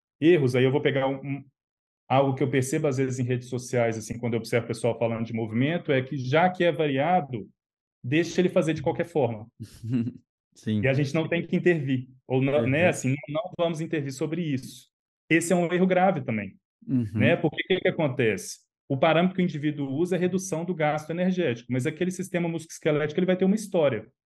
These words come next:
Speaker 2: Sim.
Speaker 1: tá certo? Então, vamos pensar no valgo dinâmico de joelho, por exemplo, nesse momento, talvez, ele não é um problema,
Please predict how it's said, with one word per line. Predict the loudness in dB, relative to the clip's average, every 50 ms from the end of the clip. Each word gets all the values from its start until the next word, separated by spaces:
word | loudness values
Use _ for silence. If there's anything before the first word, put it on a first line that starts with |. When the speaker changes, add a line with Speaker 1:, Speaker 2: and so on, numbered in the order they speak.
| _ _ _ _ -8
Speaker 2:
Sim. | -4 -2 -2 -2 -2
Speaker 1:
tá | -4 -4
certo? | -2 0 2 2 2 0 -2 -4 -8 -2
Então, | 0 2 2 2 0 -4 -6 _ _ _ _ _ -6
vamos | -2 0 0 0 0
pensar | 0 0 0 2 0 0
no | 2 4
valgo | 4 4 4 4
dinâmico | 2 0 -2 -2 -2 -2 -4 -6 -8
de | -8 -6
joelho, | -4 -2 -2 -2 -2 -2
por | -2 -2 -2
exemplo, | -2 -2 -2 0 0 0 0 0 0 2
nesse | 4 4 4 4 4 2 2
momento, | 2 2 2 0 0 -2 -2 0
talvez, | 0 0 0 0 -2 -2 -2
ele | -2 0
não | 0 0 0
é | 0
um | 0 0
problema, | -2 -2 -2 -2 -2 -2 -2 -4 -6 -8 -10